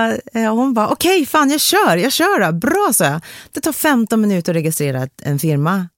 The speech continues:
Och stöttar dig under natten. Texta mig fram och tillbaka så stöttar jag dig hur du ska göra för att öppna ditt företag." "Ja, men namnet då? Vet du vad, på vägen hem ska jag tänka ut lite grejer." Och så blev det.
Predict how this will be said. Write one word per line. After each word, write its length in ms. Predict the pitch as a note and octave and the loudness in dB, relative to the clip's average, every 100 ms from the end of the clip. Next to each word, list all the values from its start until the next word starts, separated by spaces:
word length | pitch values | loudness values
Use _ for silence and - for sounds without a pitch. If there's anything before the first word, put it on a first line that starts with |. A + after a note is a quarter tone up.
| _ | _
Och 140 | - B3 | -4 -2
stöttar 300 | C#4+ - B3+ | -2 -2 0
dig 200 | G3 F#3 | 0 0
under 180 | F3+ D#3+ | -2 -2
natten. 440 | E3 - G3 C#4+ - - | -4 -2 -2 -2 -6 -8
Texta 380 | C4+ - - | -6 -4 0
mig 240 | B3 G3 G#3+ | 0 0 -2
fram 280 | - E3 D3+ | -4 -2 -2
och 60 | |
tillbaka 440 | D3+ C#3+ C#3 - G#3+ | -4 -4 -4 -4 -4
så 120 | A3 | -4
stöttar 320 | - A3 E3+ | -4 -4 -2
jag 40 | D3+ | -4
dig 80 | |
hur 280 | E3 A#3+ B3 | -2 -2 -2
du 140 | F3+ E3 | -2 -4
ska 160 | - | -2
göra 240 | D3+ C3+ C#3 | -2 -2 -4
för 120 | C3 | -6
att 100 | - | -6
öppna 260 | D3 C#3+ | -6 -6
ditt 160 | C3+ - | -6 -6
företag." 540 | C#3 - D3+ G3 G3+ - - - - | -8 -6 -6 -6 -6 -8 -18 -18 -4
"Ja, 100 | B3 | 0
men 140 | C4+ | 2
namnet 400 | C4 G#3+ F3+ B3+ | 4 2 0 -2
då? 120 | - C#3+ | -4 -4
Vet 120 | F#3 | -4
du 60 | B3+ | -4
vad, 200 | B3+ - | -4 -2
på 80 | |
vägen 260 | B3+ A#3 A3+ | -2 0 0
hem 140 | G#3+ | -2
ska 160 | G3+ G3 | -2 -4
jag 80 | F3 | -4
tänka 240 | E3 D#3 | -4 -2
ut 160 | C3 - | -4 -6
lite 140 | C3 | -6
grejer." 380 | B2+ A2 D#3+ - - _ _ | -6 -6 -6 -10 -16 _ _
Och 120 | - D#3+ | -8 -4
så 100 | A#3+ | -2
blev 180 | E3+ | -2
det. 160 | D3 G3+ | -2 -4